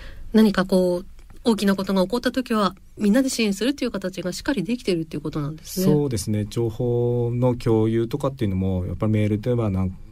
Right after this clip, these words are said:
Speaker 2: 個か来てたので、
Speaker 1: はい。
Speaker 2: まあ、状況も見れたりとかはしてましたね。
Speaker 1: あの、今回は、え、能登半島地震の大きな災害のためにということなんですが、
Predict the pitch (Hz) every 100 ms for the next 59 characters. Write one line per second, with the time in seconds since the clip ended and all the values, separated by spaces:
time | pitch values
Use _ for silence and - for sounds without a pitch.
0 | - - - 98 95 87 - 85 92 87
1 | 90 98 104 90 - 139 127 117 107 113
2 | 110 107 110 110 98 - - 120 127 -
3 | - 80 87 - - - - - - -
4 | - - - - - 220 202 190 294 277
5 | 254 247 269 254 - 190 170 202 226 226
6 | 233 233 226 220 220 220 285 247 220 196
7 | 185 208 202 202 196 214 233 330 294 214
8 | 185 185 185 175 165 160 - 170 185